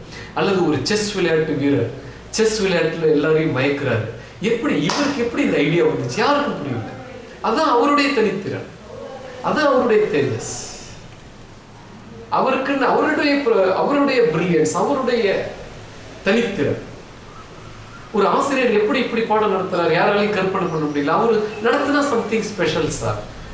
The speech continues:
அப்படி. அதே போல ஒரு பியூன், ஒரு ஆபீஸ்ல இருக்கிற பியூன், மேனேஜருக்கு ரொம்ப பிடிச்சிருக்கு, எந்-, எந்த பியூனும் நமக்கு வேண்டாம் சார், இந்த ஆள் இருந்தா போதும் எனக்கு, நான் எல்லாத்தையும் சாதிச்சிடுறேன். ஏன்னா அவன்கிட்ட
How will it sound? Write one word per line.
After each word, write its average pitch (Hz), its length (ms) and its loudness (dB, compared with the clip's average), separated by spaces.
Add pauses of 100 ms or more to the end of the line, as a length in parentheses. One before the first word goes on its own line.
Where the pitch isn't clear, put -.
அப்படி. 113 260 -2 (960)
அதே 269 180 2
போல 254 340 2 (280)
ஒரு 220 500 4
பியூன், 233 300 2 (420)
ஒரு 208 100 2
ஆபீஸ்ல 254 380 0
இருக்கிற 202 320 4
பியூன், 185 480 0 (440)
மேனேஜருக்கு 220 420 4
ரொம்ப 190 220 2
பிடிச்சிருக்கு, 151 600 0 (300)
எந்-, 160 340 2
எந்த 190 480 2
பியூனும் 180 520 0
நமக்கு 143 280 2
வேண்டாம் 135 240 0
சார், 120 280 -2 (420)
இந்த 135 340 -2
ஆள் 175 140 4
இருந்தா 165 240 2
போதும் 131 320 2
எனக்கு, 110 260 0 (100)
நான் 113 120 0
எல்லாத்தையும் 117 400 0
சாதிச்சிடுறேன். - 640 -8
ஏன்னா 233 180 0
அவன்கிட்ட 269 360 2